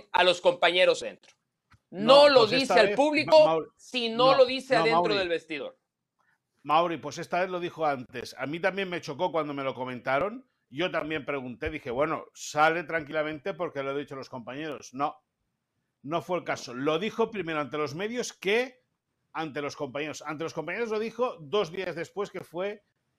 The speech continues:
Speaker 1: en la tarde de ayer, hora catalana, cuando volvieron a
Speaker 2: Esa
Speaker 1: reunirse los futbolistas en el vestuario y hablaron abiertamente del tema. Primero, primero habló Gundogan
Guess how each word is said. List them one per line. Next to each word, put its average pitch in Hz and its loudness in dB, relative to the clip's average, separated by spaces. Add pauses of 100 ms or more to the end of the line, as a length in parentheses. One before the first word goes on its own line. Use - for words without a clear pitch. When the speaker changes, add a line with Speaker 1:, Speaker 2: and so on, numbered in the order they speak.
(180)
Speaker 1:
en 156 -4
la 151 -4
tarde 170 2
de 156 -2
ayer, 180 -4
hora 151 0
catalana, 113 -6
cuando 151 0
volvieron 143 -2
a 185 6
Speaker 2:
Esa 175 6
Speaker 1:
reunirse 214 8
los 127 -12
futbolistas 135 -8 (560)
en 160 -4
el 143 -2
vestuario 180 0
y 214 -6
hablaron 160 2
abiertamente 147 -6
del 120 -8
tema. 104 -6
Primero, 196 4 (180)
primero 202 2
habló 175 4
Gundogan 220 -2